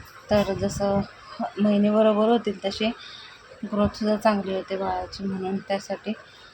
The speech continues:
तर आता दिवाबत्ती दोन्हीकडची करून आले. आई जवळ टाकतात. आता मी जरा आराम करते, कारण मला एकदम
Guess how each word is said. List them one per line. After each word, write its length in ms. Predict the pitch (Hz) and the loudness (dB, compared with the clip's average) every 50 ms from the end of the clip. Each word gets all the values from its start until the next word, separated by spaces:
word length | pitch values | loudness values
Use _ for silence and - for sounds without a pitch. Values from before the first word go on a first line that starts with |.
| - - - - | -20 -14 -4 -2
तर 100 | 202 190 | 0 0
आता 280 | 190 190 - - 208 226 226 - - - - - 220 | 0 -2 -2 0 0 0 0 -2 -8 -16 -10 -6 -2
दिवाबत्ती 500 | 208 208 202 196 196 202 - - - 196 | 0 2 2 0 0 -4 -14 -12 -10 -2
दोन्हीकडची 580 | 165 208 208 202 202 196 202 208 202 - - | 0 4 4 4 4 4 2 0 0 -2 -4
करून 320 | 196 - 208 196 196 196 202 | 0 2 2 2 4 2 4
आले. 260 | 196 196 196 208 233 240 - - - - - - - - - | 2 2 2 0 -2 -2 -4 -16 -20 -20 -20 -20 -14 -4 0
आई 400 | 190 190 196 196 196 202 202 208 | 2 2 4 4 4 4 4 4
जवळ 360 | 185 208 214 202 196 196 202 | 4 4 4 4 4 2 2
टाकतात. 420 | 202 - 202 202 - - 208 208 208 - - - - - - | 2 0 0 -2 0 0 0 0 0 -2 -12 -20 -20 -16 -12
आता 140 | 202 202 - 190 | -10 -8 -8 -6
मी 80 | 196 196 - | -6 -4 0
जरा 180 | 208 202 196 196 | 0 0 0 0
आराम 360 | 190 196 196 185 185 196 202 | -2 -2 -2 -2 -2 -2 0
करते, 320 | - 208 202 202 - 202 | 2 2 2 2 2 -4
कारण 280 | 190 202 202 196 196 196 | 0 2 2 2 2 0
मला 280 | 196 196 190 196 202 196 | 0 0 0 0 0 -2
एकदम 260 | 185 180 196 208 | -2 0 0 0